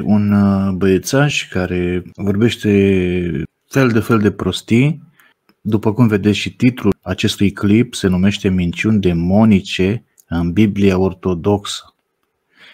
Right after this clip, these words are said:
„Au modificat în mod fraudulos cuvântul lui Dumnezeu”, spune acest, uh, specimen.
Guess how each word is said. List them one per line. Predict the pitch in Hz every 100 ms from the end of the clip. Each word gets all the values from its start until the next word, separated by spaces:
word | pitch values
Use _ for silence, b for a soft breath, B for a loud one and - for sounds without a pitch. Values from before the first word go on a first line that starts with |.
| b
„Au | - 90
modificat | 92 87 - 95 - 110 -
în | 95
mod | 95 101 101
fraudulos | - 101 101 92 92 104 -
cuvântul | 90 92 101 101
lui | 90
Dumnezeu”, | 90 92 87 82 80 - _ _ _ _ _
spune | - - 92 87
acest, | 82 - 85 - -
uh, | 80 80 82
specimen. | 85 - 85 - - 98 120 143